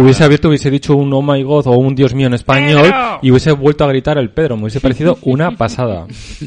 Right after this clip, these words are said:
Speaker 2: Y no me hubiese rechinado porque Dolor y Gloria es una buena película.
Speaker 1: Muy buena.
Speaker 2: Entonces, y habría sido un momento increíble, alucinante.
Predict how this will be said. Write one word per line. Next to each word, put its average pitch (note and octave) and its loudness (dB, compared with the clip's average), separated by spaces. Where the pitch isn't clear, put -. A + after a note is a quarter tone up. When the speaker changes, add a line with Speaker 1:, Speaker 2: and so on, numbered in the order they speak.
Speaker 2:
Y C3 -2
no B2 0
me C#3 0
hubiese C#3+ 0
rechinado C#3 -4
porque D#3+ -4
Dolor A#2 0
y B2 0
Gloria B2+ -2
es - -12
una G#2+ -4
buena A2 -4
película. G2+ -4
Speaker 1:
Muy B2+ -8
buena. A#2 -12
Speaker 2:
Entonces, B2 -2
y A#2 -2
habría A2+ 0
sido D3 -6
un D3 -4
momento C#3 -2
increíble, A2 -4
alucinante. F#2+ -6